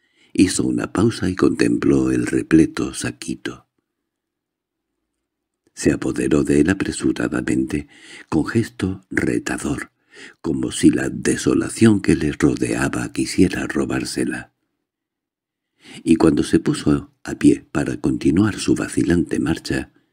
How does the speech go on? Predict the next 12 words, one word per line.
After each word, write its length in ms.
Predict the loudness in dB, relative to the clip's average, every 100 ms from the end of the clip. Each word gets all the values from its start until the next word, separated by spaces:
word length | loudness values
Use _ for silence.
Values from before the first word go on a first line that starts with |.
| _ _ -8 -2
el 140 | -2
saquito 520 | -2 -4 0 2 2
formaba 600 | 0 0 0 0 -2 -2
parte 340 | -2 -2 -2 -2
del 200 | -2 -2
fardo 440 | 0 0 0 0
que 140 | -2
llevaba 480 | -2 -4 0 0 0
a 40 | -4
modo 340 | -4 -2 -4
de 120 | -2
mochila. 640 | -4 -6 -2 -2 -2 -12